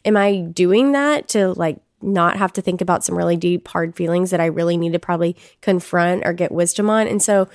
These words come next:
we're gonna kinda dissect some things. There might be some episodes that surprise you a little bit and make you have to evaluate things in your life, but that's what we want. And we all want you to know that we are doing that along with you. And in that, there is so much grace. We also don't want everyone to feel like, "Oh my gosh,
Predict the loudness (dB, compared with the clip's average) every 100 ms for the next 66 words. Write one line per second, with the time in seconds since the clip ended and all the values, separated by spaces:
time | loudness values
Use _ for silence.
0 | -20 -6 0 0 2 2 2 2 0 0
1 | -2 -4 0 0 2 0 2 0 0 -2
2 | 0 -2 -2 -2 0 -2 0 0 0 -2
3 | -16 -10 -4 -2 0 0 2 2 4 4
4 | 2 4 2 2 2 0 0 0 -2 -2
5 | 0 0 -4 _ -4 0 2 4 2 2
6 | -2 0 0 0 0 -2 0 0 2 2
7 | 2 2 2 0 0 0 2 2 2 0
8 | 0 -4 -2 0 0 2 0 -2 _ 2
9 | 4 4 2 2 0 0 0 0 2 0
10 | 0 -2 0 -2 -8 -16 -2 0 2 4
11 | 6 6 4 2 2 2 2 0 2 4
12 | 4 0 -2 -2 -2 -4 -6 -8 -20 -2
13 | 4 4 4 4 2 4 2 2 0 2
14 | 2 2 -2 0 -2 -2 -2 -2 -2 0
15 | 0 0